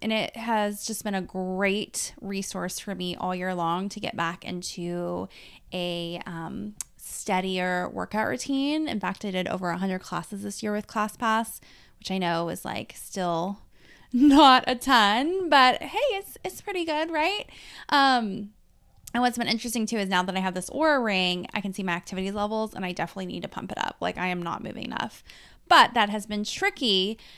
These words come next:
because although my mental health has been really good and I've been able to work out a lot more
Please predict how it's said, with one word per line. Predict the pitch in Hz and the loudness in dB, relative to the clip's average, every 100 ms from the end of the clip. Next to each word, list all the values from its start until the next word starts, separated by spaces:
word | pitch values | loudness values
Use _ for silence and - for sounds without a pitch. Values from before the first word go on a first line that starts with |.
| - - | -20 -4
because | 220 233 208 202 | 0 4 4 2
although | 220 226 | 0 0
my | 214 202 | 0 0
mental | 202 220 302 415 427 | 0 2 0 2 0
health | 254 214 185 202 | 4 4 4 0
has | 214 190 | -4 -4
been | 190 185 185 | -2 -2 -2
really | 180 175 180 | -2 -4 -4
good | 180 170 165 165 175 180 - | -2 0 0 -2 -4 -6 -4
and | 190 175 175 - | -2 -2 -4 -8
I've | 185 175 170 180 - - - - | -8 -4 -2 -4 -8 -20 -20 -8
been | 170 | -6
able | 175 | -4
to | 170 | -6
work | - - - | -8 -6 4
out | 339 330 - - - | 6 6 2 -4 0
a | |
lot | 320 302 - | 2 2 0
more | 320 311 311 302 311 302 | -2 0 2 2 0 0